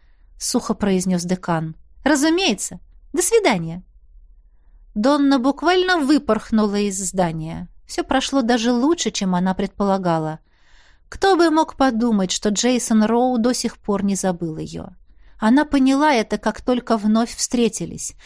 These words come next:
теперь уже с деканом, изображая пустоголовую кузину. Впрочем, Джейсон всегда был сентиментален. Она еще раз взглянула на заявление, и ее охватило чувство радостной грусти.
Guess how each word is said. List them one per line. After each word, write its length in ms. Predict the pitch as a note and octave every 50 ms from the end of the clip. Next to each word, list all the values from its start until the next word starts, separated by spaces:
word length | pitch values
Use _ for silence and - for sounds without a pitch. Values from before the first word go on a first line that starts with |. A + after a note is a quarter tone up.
| - - -
теперь 300 | - - F#3 - F#3 F3
уже 160 | E3+ E3 F#3+ F3
с 60 | E3+
деканом, 540 | G3+ G#3 - - B3+ A3+ F#3 E3 D#3 D#3 -
изображая 640 | F#3 F3 E3 F#3+ F#3 G3 F#3+ F#3+ F#3 G3 F#3+ G3 G3+
пустоголовую 800 | - A3+ - - - G#3+ G3+ G3+ G3+ F#3 E3 D#3 E3+ E3+ F3 F3
кузину. 580 | - A3+ G#3+ - G#3+ F#3 D#3+ D#3 D#3+ D#3+ E3+ - _ - - - - - - - - _ _ _
Впрочем, 480 | - - - E4+ F4+ F4+ - F#4 F4 D#4+
Джейсон 540 | A#3+ G#3+ G#3+ A3 A3+ A3 G#3+ - - B3+ A#3
всегда 480 | - - - - G#3+ G#3 G#3+ A#3+ C4 A#3
был 200 | G3+ G3 F3+ F3
сентиментален. 960 | - E3+ F3 E3 - E3+ E3 D#3+ D#3+ E3+ - - F3 E3+ F3 E3+ E3+ F3 E3 - _ _ - - - - - - - - _ _ _ -
Она 200 | D#4 E4 F4 F4
еще 380 | D#4 E4 D#4 - - D#4 D4+
раз 160 | C4+ B3 A#3
взглянула 520 | A3 A3+ G#3+ A#3+ B3 B3+ B3+ C#4 C#4+ B3 A3+
на 140 | G#3+ G#3+ G#3+
заявление, 760 | G3+ A3+ A3 A#3 A#3+ A#3+ D4 D#4+ D4+ C4+ C4+ B3+ B3 A#3 -
и 60 | C4
ее 380 | B3+ A#3+ C4 B3+ - D4+ C#4+ C4
охватило 560 | A#3+ - - A3 A3+ A3+ - C#4 C4+ B3 A#3+
чувство 460 | B3 - C#4+ C4+ - - A3+ A3+ G#3+
радостной 580 | G#3+ A3 A3+ B3 B3 C4+ B3+ - - B3+ B3+ B3
грусти. 600 | A3+ A#3+ A#3+ A#3+ G3+ - - - - - F3